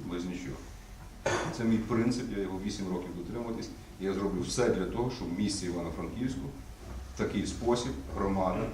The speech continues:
спілкувалася з будь-яким з при міських голів і зі мною особисто. Хто цього не розуміє, не розуміє, я сказав, два-три дні наповнив Тихомирення,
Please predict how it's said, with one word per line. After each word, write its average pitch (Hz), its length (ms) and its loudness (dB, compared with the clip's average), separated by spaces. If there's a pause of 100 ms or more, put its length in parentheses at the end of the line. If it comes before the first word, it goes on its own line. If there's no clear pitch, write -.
(120)
спілкувалася 92 840 2 (280)
з - 100 -4 (140)
будь-яким 98 460 2
з - 200 -8 (160)
при 95 340 6 (360)
міських 104 440 4
голів 139 320 2 (440)
і 104 80 4
зі 120 160 6
мною 76 360 8
особисто. - 480 -6 (560)
Хто 131 160 6
цього 107 300 6
не 110 300 8
розуміє, 131 520 4 (580)
не 98 240 2
розуміє, 101 440 -2 (1400)
я 117 440 2
сказав, 73 420 -2 (260)
два-три 95 420 2
дні 110 320 2 (420)
наповнив 98 480 0
Тихомирення, 98 680 -2